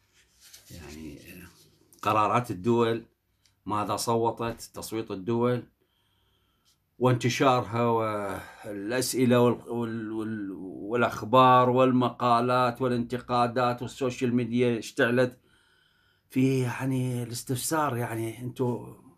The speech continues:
بالعراق، طيب، هاي وين سياساتكم؟ هاي وين ال-، وين العنتريات هذه التي تدعونها؟ وبالتالي أنتوا تصوتون ضد القرار، يعني، تمتنعون عن التصويت،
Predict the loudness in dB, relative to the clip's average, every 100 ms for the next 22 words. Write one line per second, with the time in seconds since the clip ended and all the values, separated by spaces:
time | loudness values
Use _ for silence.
0 | _ _ -6 -4 -2 0 0 -2 -10 -20
1 | _ _ -10 -2 -2 0 2 4 4 2
2 | 0 -4 -2 -6 -6 -12 -8 -4 -2 -2
3 | -6 -10 -14 _ _ _ _ _ 2 4
4 | 6 2 2 0 2 0 -2 -4 -6 -6
5 | -8 -10 -10 -10 -8 -4 -2 -2 -4 -8
6 | -10 -12 _ _ _ -8 -6 -4 -2 0
7 | 0 -4 -12 -14 -6 -6 -6 -2 0 0
8 | 0 -2 -4 -6 -8 -8 -10 -10 -12 -10
9 | -8 -4 0 0 -2 -6 -4 0 0